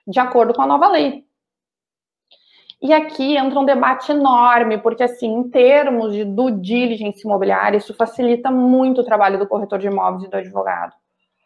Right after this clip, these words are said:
Porém, a gente tá ainda aguardando ver o comportamento da jurisprudência e dos, do, das decisões judiciais, que ainda tão se comportando no sentido do que o que expressa ali o Código de Processo Civil,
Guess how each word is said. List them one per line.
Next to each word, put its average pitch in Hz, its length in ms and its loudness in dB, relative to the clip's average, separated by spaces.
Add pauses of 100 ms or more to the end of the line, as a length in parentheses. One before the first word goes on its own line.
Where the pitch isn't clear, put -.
(340)
Porém, 277 600 2
a 247 100 -2
gente 226 340 -10
tá 240 100 -2
ainda 233 240 -2
aguardando 226 720 0
ver 190 280 -6
o 190 60 -8
comportamento 254 760 -4
da 254 120 -4
jurisprudência 208 920 -6
e 214 60 -6
dos, 240 200 -6 (100)
do, 208 220 -8
das 208 200 0
decisões 208 520 -2
judiciais, 190 800 -4 (600)
que - 80 -2
ainda 311 500 4
tão 311 160 2
se 311 100 -6
comportando 262 640 -2
no 254 120 -2
sentido 254 480 -4
do 247 120 -4
que 254 140 -8
o 254 100 -6
que - 180 -10
expressa 233 840 -2
ali 202 280 -2
o 214 120 -6
Código 208 420 0
de 196 120 -8
Processo 190 520 -8
Civil, 185 420 -6